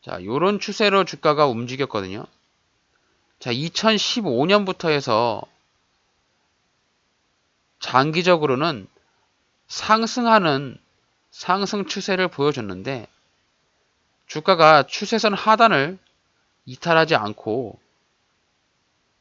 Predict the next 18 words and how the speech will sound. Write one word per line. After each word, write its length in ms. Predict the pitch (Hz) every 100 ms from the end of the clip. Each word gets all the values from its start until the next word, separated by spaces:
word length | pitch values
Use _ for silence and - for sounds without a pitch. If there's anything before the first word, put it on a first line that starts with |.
| _ _ _ _ _ _ _ _ -
추세선 380 | - 214 202
하단에 680 | 180 214 220 233 160 165 208 _ _ -
왔을 280 | 113 127 147
경우에 640 | 151 127 104 131 101 - _ _ _ _ _ _ _ _ _ _ _ _ _ _
반등을 720 | - 123 143 165 190 127 143 190 _ _ _ _ _ _
강하게 580 | - 131 147 151 127 123
보여줬었는데, 920 | - 131 127 110 107 98 98 135 101 _ _ _ _ - - _ -
최근 280 | 208 214
들어서 260 | 208 202 190
시그널이 440 | - 220 226 214 202
좀 100 | 175
안 260 | 120 143
좋게 340 | 180 - 190 170
보이는 380 | 165 165 160
것이 220 | 143 139 143
뭐냐면 540 | 117 107 104 143 107 - _ _ _ _
이 140 | 117 123
추세선을 720 | - - 226 220 180 151